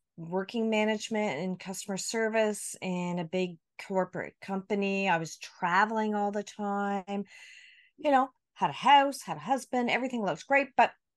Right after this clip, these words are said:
there was something that just kept gnawing at me. And I really embraced the carpe diem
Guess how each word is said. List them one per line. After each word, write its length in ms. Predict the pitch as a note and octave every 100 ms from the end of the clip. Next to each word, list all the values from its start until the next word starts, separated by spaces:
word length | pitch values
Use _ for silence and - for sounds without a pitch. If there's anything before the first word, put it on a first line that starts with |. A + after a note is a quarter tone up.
| _ _ -
there 140 | B3+
was 160 | C4 -
something 380 | D4+ D#4 F4 D#4
that 120 | A#3
just 240 | G#3+ -
kept 220 | - A#3
gnawing 500 | G#3 G3 F3+ G#3 G#3+
at 160 | F#3+ D3 -
me. 340 | E3 C3+ -
And 460 | D#3 F3 F3 F3+ E3+ - - -
I 60 | G#3
really 280 | A#3+ D#4
embraced 460 | D4 A3 G#3+ G#3+ -
the 60 | F#3+
carpe 420 | - F#3+ G3+ F3+
diem 480 | E3 E3 F3 F#3